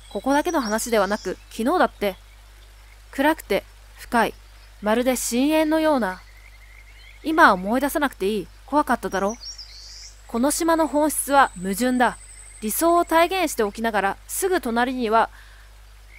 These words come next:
えーっと、常闇っていいのかな？が寄り添っている。この場所にほころびを見つけた。明日朝、もう一度ここへ来い。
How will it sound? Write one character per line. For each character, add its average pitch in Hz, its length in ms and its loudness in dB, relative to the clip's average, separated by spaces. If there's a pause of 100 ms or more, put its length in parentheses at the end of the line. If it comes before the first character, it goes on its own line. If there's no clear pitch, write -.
(200)
え 202 300 2
ー - 40 -8
っ - 100 -18
と、 208 180 -4
常 294 380 -2
闇 330 280 2
っ - 20 -8 (540)
て 277 100 0
い 262 40 2
い - 20 -2
の 185 100 -6
か 170 80 -2
な？ 214 160 -4 (160)
が 277 300 4
寄 208 120 -2
り 220 120 -2
添 277 160 -2
っ - 20 -20
て - 140 -6
い 165 80 -4
る。 - 120 -16 (1600)
こ 226 120 -6
の 277 100 2
場 277 100 2
所 269 140 -2
に 247 100 -2
ほ 214 100 -6
こ 247 140 -4
ろ 254 100 0
び 240 140 -2
を 226 60 -2
見 214 100 -4
つ - 80 -12
け 240 80 -6
た。 208 200 -6 (500)
明 208 60 0
日 277 220 -2
朝、 302 280 -2 (160)
も 208 240 0
う 277 40 2
一 262 140 -4
度 262 80 2
こ 226 140 -4
こ 233 160 2
へ 220 60 2
来 214 160 -2
い。 147 60 -10